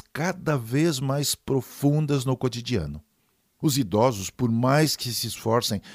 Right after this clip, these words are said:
não conseguirão manter-se atualizados com todos os recursos que surgirão daqui para frente.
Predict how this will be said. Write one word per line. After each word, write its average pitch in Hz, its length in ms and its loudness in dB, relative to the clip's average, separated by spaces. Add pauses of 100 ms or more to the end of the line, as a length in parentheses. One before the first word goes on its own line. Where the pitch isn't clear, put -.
(140)
não 151 280 6
conseguirão 120 640 -2
manter-se 127 760 2
atualizados 98 1120 -2 (260)
com 127 240 4 (220)
todos 190 300 8
os 165 180 -2
recursos 135 500 -2
que 147 200 -4 (160)
surgirão 143 680 6
daqui 117 320 0
para 101 240 -2
frente. 71 480 -8